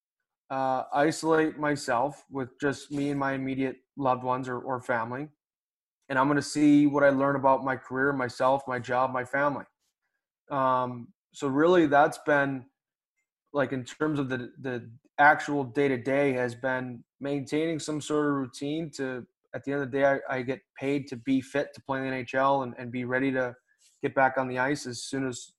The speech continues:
as tomorrow. And, and that's been, I've been attending to that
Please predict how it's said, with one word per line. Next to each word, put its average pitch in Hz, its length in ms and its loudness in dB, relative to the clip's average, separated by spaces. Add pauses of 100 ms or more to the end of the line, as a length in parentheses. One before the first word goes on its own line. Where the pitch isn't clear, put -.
as 127 160 -10
tomorrow. 131 520 0
And, 120 120 -10
and 120 180 -12
that's 127 280 -2
been, 135 280 0 (480)
I've 135 140 -4
been 127 120 -2
attending 139 360 -2
to 143 60 -2
that 139 260 0